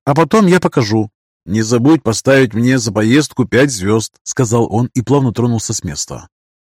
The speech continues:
Я наложила жгут на ногу Ленни, и в тот момент, когда я его затягивала, специальный агент вскрикнул и потерял сознание. Что ж, те времена, когда ребята из такс не боялись смерти и весело шли под пули, давно закончились. "Как он?"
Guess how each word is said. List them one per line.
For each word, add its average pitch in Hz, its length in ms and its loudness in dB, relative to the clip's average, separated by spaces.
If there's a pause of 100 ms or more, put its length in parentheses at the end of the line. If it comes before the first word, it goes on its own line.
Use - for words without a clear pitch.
(320)
Я 123 140 2
наложила 117 460 2
жгут 104 340 -4
на 120 80 0
ногу 120 340 0
Ленни, 69 360 -10
и 120 100 -4
в 98 80 -4
тот 139 220 0
момент, 92 340 -4
когда 110 240 -2
я 117 180 2
его 117 160 0
затягивала, 98 600 -2
специальный 127 540 0
агент 110 340 -2
вскрикнул 104 560 -4
и - 80 -4
потерял 98 400 0
сознание. 90 640 -6 (200)
Что 101 300 -2
ж, - 180 -10
те 123 120 2
времена, 98 420 -2
когда 110 300 -2
ребята 113 340 0
из 104 160 -2
такс 107 300 -2
не 123 140 0
боялись 98 420 0
смерти 107 400 -2
и 107 240 -2
весело 110 460 -2
шли 113 260 -2
под 107 180 -2
пули, 113 380 0
давно 104 400 -2
закончились. 92 720 -6 (400)
"Как 110 320 0
он?" 135 240 0